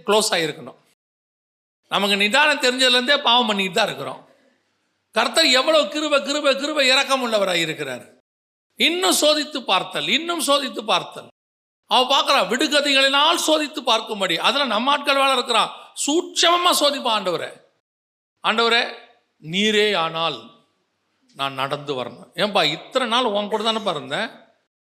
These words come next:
ஏன் உனக்கு இப்ப என்னை பார்த்தா உனக்கு சந்தேகமா இருக்குதா? நான்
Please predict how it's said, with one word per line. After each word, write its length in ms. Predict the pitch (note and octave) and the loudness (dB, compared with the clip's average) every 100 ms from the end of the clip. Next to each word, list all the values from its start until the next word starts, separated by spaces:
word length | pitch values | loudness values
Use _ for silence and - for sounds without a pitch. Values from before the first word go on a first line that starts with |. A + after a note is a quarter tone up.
| _ _ _ - | _ _ _ -2
ஏன் 200 | G#3+ C4 | 2 2
உனக்கு 260 | A3 G3+ | 0 -4
இப்ப 160 | F#3+ F#3+ | -4 -4
என்னை 140 | E3+ | -4
பார்த்தா 260 | D#3+ G#3+ A3 | -2 -2 -2
உனக்கு 320 | G3+ F3 F3 | -4 -4 -4
சந்தேகமா 320 | G3 F#3+ D#3+ | -2 -2 -2
இருக்குதா? 440 | C3+ A#2 B2 F3 - - _ _ _ _ _ _ _ - | -6 -8 -8 -8 -8 -20 _ _ _ _ _ _ _ -4
நான் 260 | F#3+ F#3+ | 0 2